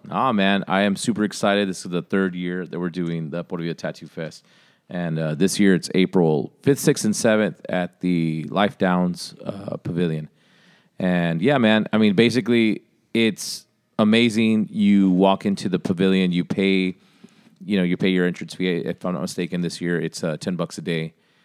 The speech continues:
And, uh, twenty-five bucks for a weekend pass, which you can buy on Friday. And you just walk in, and it's like walking into a tattoo shop filled with, like, sixty, seventy different artists, and you get to choose whoever you want. You get tattooed by them. You know, you pay 'em, and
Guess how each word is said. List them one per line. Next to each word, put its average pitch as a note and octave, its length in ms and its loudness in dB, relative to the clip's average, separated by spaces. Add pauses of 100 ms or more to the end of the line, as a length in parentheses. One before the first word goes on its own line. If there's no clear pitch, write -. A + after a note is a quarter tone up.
(240)
And, E2 400 -4
uh, D2+ 200 -4
twenty-five G#2 440 -2
bucks F#2 200 0
for G2 100 -2
a F2+ 60 2
weekend F2 300 -2
pass, E2 260 -6
which F2+ 120 -8
you F2 40 -10
can D#2+ 100 -6
buy D2+ 100 -4
on E2 60 -10
Friday. E2 400 -4
And F2 260 -4
you F#2 120 -2
just F2+ 200 -8
walk G2 240 -2
in, G2+ 140 2
and F#2 100 0
it's F2 140 -2
like E2+ 180 -4
walking D#2+ 280 -4
into F2 320 -4
a D#2+ 300 -4 (800)
tattoo F#2 800 -4
shop - 440 -6 (180)
filled F2+ 240 -2
with, F2 120 -4
like, - 180 -10
sixty, F2+ 720 -8 (460)
seventy F#2 480 0
different E2+ 300 -6
artists, E2 340 -4
and F2 100 -6
you E2 60 -6
get E2+ 120 -4
to C#2+ 80 -12
choose A2+ 260 -4
whoever A2 180 0
you G2+ 100 0
want. G2 380 0
You D#2+ 120 -6
get D#2 160 -6
tattooed E2+ 340 -4
by E2+ 140 0
them. E2+ 300 -2 (460)
You F#2 100 -2
know, F2 60 2
you D2+ 140 0
pay F#2+ 240 -2
'em, F#2 140 -2
and D#2+ 260 -12